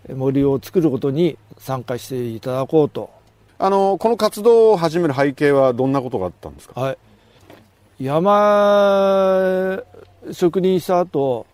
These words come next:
Speaker 2: まあ、飯能市、今ここは飯能市ですけど、
Speaker 1: はい。
Speaker 2: どこ、うー、七十五パーセントが、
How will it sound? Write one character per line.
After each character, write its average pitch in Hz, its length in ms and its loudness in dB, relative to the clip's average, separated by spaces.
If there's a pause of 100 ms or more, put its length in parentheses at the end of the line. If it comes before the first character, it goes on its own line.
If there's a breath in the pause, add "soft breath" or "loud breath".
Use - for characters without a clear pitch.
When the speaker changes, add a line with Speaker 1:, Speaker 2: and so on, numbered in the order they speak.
(140)
Speaker 2:
ま 170 140 2
あ、 131 40 -4
飯 139 140 0
能 185 180 2
市、 123 260 -6
今 170 200 0
こ 123 60 -4
こ 127 160 -8
は 139 180 0
飯 147 140 -2
能 175 160 0
市 120 120 -8
で 110 120 -12
す - 100 -20
け 131 80 -8
ど、 143 200 0
Speaker 1:
は 127 120 0
い。 87 80 -8 (480 soft breath)
Speaker 2:
ど 180 220 -2
こ、 185 100 0
う 151 960 -4
ー、 139 60 -8
七 170 300 2
十 190 120 6
五 139 160 0
パ 185 140 4
ー 175 60 2
セ 196 100 0
ン 175 80 -2
ト 123 160 -6
が、 123 280 -6